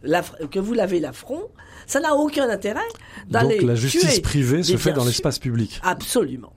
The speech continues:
Speaker 2: Oui.
Speaker 1: Et la rue est le cadre essentiel, justement, de ces rixes,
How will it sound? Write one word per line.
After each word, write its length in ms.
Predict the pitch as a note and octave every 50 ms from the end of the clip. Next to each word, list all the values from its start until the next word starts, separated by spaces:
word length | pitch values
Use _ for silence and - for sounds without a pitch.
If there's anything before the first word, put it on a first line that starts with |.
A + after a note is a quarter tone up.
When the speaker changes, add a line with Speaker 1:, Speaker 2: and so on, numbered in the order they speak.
| -
Speaker 2:
Oui. 220 | A#2 A2 G#2 G#2+ C3+ C#3+ - -
Speaker 1:
Et 100 | - B3
la 180 | A#3 G#3 F#3 F#3+
rue 300 | - - C#4 D#4 G4 G4 G4+ - - -
est 100 | G#3+ G3
le 100 | F#3 E3
cadre 600 | - - - C4+ A#3+ F3 D3+ C#3 - - - - - - - - - - - - - - - - - - - - - - - - - -
essentiel, 800 | A3+ G#3+ G#3 - G#3 F3+ D3+ - - - F3 E3 F3 G#3+ C4+ E4 - - -
justement, 540 | - - - - - F3 F#3 G#3+ B3+ F4 - - - - - - - - -
de 220 | D3+ D#3 A3 A3
ces 220 | G3 G3 - G3 E3
rixes, 500 | C3+ F3+ A#3+ D4+ - - - - -